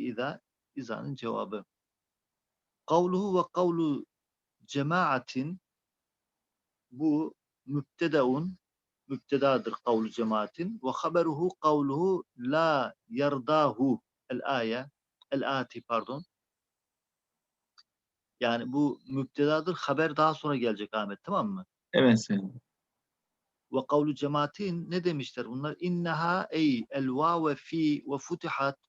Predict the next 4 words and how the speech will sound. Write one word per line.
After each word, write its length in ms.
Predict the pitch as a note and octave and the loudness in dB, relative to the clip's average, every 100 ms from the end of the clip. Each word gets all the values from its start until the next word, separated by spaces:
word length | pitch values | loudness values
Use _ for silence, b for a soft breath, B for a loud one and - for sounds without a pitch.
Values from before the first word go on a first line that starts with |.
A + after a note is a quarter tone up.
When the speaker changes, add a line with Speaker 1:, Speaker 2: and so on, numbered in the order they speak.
| - | -6
Speaker 1:
vavu 720 | B2+ D#3+ F3+ F3 G3 G3 - _ _ _ _ _ | 0 4 4 4 2 2 0 _ _ _ _ _
es 100 | C#3+ - - | -14 -8 -4
semaniyeti. 880 | D3+ D3+ D3 D3+ D3 B2+ - E3 - _ _ _ _ _ _ | 0 0 0 0 0 0 -2 -6 -6 _ _ _ _ _ _
Speaker 2:
Evet. 220 | - A#2 | 2 2